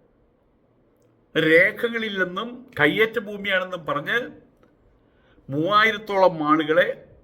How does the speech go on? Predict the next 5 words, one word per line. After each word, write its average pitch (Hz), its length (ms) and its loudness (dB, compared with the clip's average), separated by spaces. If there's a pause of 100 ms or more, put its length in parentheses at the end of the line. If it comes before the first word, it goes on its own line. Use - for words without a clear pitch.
(600)
അതിൽ 220 160 4 (120)
തന്നെ 202 200 0 (100)
ആയിരത്തോളം 185 480 0 (120)
പിഞ്ചു 170 400 -4
കുഞ്ഞുങ്ങളെ 156 520 0